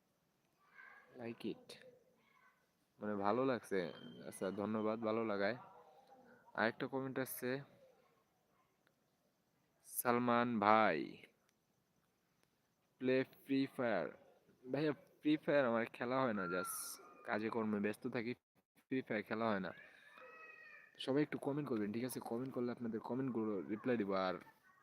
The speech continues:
যদি আমাদের কাছ থেকে ভিডিও চান বা যদি মনে করেন না আমরা চ্যানেলটা চালাই, তাহলে just সবাই একটু সাবস্ক্রাইব করে দেন আর কমেন্ট করেন ভাই, আমরা কি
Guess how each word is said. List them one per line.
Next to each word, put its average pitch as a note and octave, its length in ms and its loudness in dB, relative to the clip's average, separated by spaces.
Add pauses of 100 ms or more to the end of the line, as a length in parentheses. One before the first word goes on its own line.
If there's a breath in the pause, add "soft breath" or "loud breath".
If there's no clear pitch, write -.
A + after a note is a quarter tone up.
(720 loud breath)
যদি A#2 180 2 (280)
আমাদের C3 280 2
কাছ B2+ 100 -4
থেকে B2 440 0 (420)
ভিডিও A#2+ 280 2
চান A2 280 0 (100)
বা G#2 360 0 (180)
যদি A2 160 -2
মনে A#2 240 0
করেন A#2 260 -2
না G2+ 400 0
আমরা G2 240 -2
চ্যানেলটা G#2 420 -4
চালাই, A#2 400 0
তাহলে G2+ 480 -4 (240)
just G2+ 240 -4 (200)
সবাই G#2+ 240 -2
একটু A2 200 -4 (280)
সাবস্ক্রাইব A#2+ 380 -4
করে A2+ 140 2
দেন A2 220 2
আর G#2 100 2 (100)
কমেন্ট A#2 260 -2
করেন G2+ 300 0
ভাই, F#2 100 -2
আমরা F#2+ 180 -4
কি G2 120 0